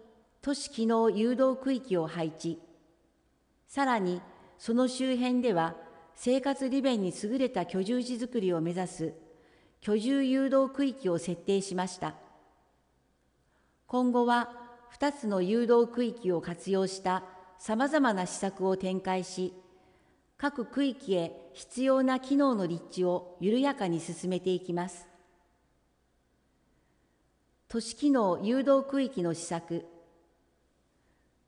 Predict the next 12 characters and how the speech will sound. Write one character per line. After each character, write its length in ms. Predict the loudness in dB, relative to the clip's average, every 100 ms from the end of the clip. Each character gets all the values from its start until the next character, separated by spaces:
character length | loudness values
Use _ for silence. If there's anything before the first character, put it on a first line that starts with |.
| -6
対 220 | -2 -2
象 240 | 0 -2
施 160 | -2 -4
設 260 | -4 -4 -2
の 140 | -2
立 200 | -2 -6 -8
地、 360 | -6 -6 -10 -4
誘 180 | 0 2
導 120 | 4 4 4
を 80 |
促 260 | 0 -6 -8
進。 300 | -6 -4